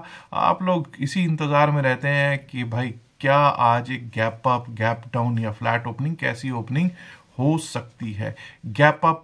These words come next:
ओपनिंग होने के पूरे पूरे आसार नजर आते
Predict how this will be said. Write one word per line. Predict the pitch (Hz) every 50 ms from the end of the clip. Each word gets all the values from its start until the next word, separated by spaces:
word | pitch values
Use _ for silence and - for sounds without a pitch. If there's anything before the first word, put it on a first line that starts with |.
| - -
ओपनिंग | 139 139 143 139 - 143 139 139 139 139 117
होने | 107 120 120 127 131 131
के | 127 135 131
पूरे | 131 - - 190 202 214 220 208 196 -
पूरे | - 151 147 143 143 135
आसार | 123 117 - 127 117 117 117 -
नजर | 107 101 101 104 113 135 156 156 165 180 170 170 - -
आते | 117 104 98 - _ - 113